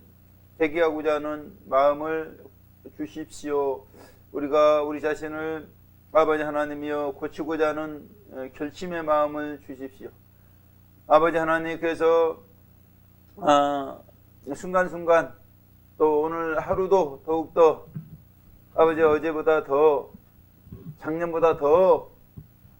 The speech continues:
아버지 십 년 전보다 더 변화되어지는 말이 바뀌었고 행실이 바뀌었고 삶이 바뀌었다고 하는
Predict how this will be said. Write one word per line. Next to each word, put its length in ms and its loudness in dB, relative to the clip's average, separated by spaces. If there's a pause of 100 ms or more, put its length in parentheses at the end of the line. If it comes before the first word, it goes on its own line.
(160)
아버지 260 2
십 80 -6
년 200 -2
전보다 520 2 (220)
더 600 8 (300)
변화되어지는 760 0 (2500)
말이 280 6
바뀌었고 840 0 (140)
행실이 340 -6
바뀌었고 840 0 (240)
삶이 360 -2
바뀌었다고 540 -2
하는 320 -8